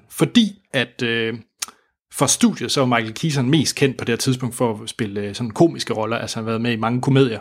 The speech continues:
på det her tidspunkt. Så de t-, studiet troede ikke på, at Michael Keaton kunne levere en, øh, en Batman-præstation, så de ville, de prøvede at overbevise Tim Burton om, at først og fremmest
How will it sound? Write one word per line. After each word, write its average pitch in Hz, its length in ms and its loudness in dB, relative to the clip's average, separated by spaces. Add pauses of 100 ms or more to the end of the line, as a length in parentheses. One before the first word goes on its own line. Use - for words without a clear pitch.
på 123 60 -8
det 107 60 -2
her 107 60 -4
tidspunkt. 123 420 -8 (720)
Så 120 180 2
de 117 220 -6
t-, - 140 -4
studiet 135 460 2
troede 147 340 4
ikke 113 120 -2
på, 127 80 0
at 104 80 -2
Michael 101 240 -8
Keaton 123 300 -2
kunne 104 200 -8
levere 113 180 0 (560)
en, 117 180 -4
øh, 110 300 -4 (460)
en 135 100 2
Batman-præstation, 135 680 0
så 156 100 0
de 170 140 2
ville, 196 180 2 (200)
de 175 80 0
prøvede 175 260 4
at 165 60 2
overbevise 143 760 0
Tim 127 140 -4
Burton 143 300 0
om, 135 220 -4
at 120 240 -4 (420)
først - 280 2
og 139 60 -2
fremmest 123 300 0